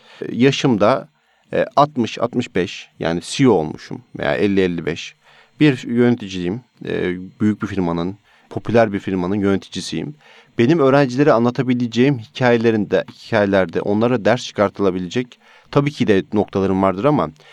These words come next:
şunu kaçırmamak lazım. Benim mezun olduğum, liseden mezun olduğum, üniversiteden mezun olduğum yıllarla bugün arasında devasa uçurumlar var. Burada adayların kesinlikle kişilik olarak o bireyden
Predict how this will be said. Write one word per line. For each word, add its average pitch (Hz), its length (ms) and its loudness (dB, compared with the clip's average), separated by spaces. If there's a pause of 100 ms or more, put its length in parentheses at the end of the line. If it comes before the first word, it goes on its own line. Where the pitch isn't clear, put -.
(140)
şunu 156 220 2
kaçırmamak 117 600 0
lazım. 82 400 -4 (440)
Benim 135 260 4
mezun 123 380 4
olduğum, 113 560 4 (100)
liseden 101 360 0
mezun 104 360 2
olduğum, 101 460 2
üniversiteden 101 480 0
mezun 101 340 0
olduğum 95 340 -2
yıllarla 98 600 0
bugün 101 200 -2
arasında 92 540 -2 (480)
devasa 123 580 4
uçurumlar 85 480 -4
var. - 340 -16 (600)
Burada 147 360 4
adayların 117 580 4
kesinlikle 120 800 0 (640)
kişilik 147 340 0
olarak 123 340 4 (200)
o 123 240 4
bireyden 107 440 2